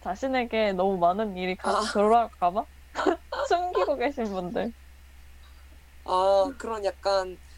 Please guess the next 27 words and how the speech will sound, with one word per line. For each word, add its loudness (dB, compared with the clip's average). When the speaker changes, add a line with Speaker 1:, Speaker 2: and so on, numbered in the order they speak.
Speaker 2:
그 -2
고난의 4
시간을 0
겪어서 0
나온 -6
행동이었던 2
거군요. -4
<laughs> -12
Speaker 1:
네, -8
그래도 0
너무 4
Speaker 2:
뭐 6
Speaker 1:
못하는 0
척을 0
하면 -4
적어도 0
평균은 0
해주셔야 0
하지 4
Speaker 2:
어, 6
맞아요. 4
Speaker 1:
않을까요? 0
<laughs> -2
Speaker 2:
뭔가 -2
그런 0
약간 -4
좀 -4